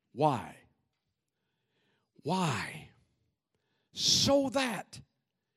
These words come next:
What does "so that" mean? Purpose. Purpose. "Believe in me so that riv-," say, "rivers of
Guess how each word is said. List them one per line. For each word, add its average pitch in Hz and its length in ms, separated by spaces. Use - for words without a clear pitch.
What 285 140
does 262 100
"so 214 400
that" 180 320
mean? 139 380
Purpose. - 640
Purpose. 285 680
"Believe 320 340
in 269 140
me 220 160
so 339 460
that 294 280
riv-," 320 420
say, 208 200
"rivers 151 800
of 190 280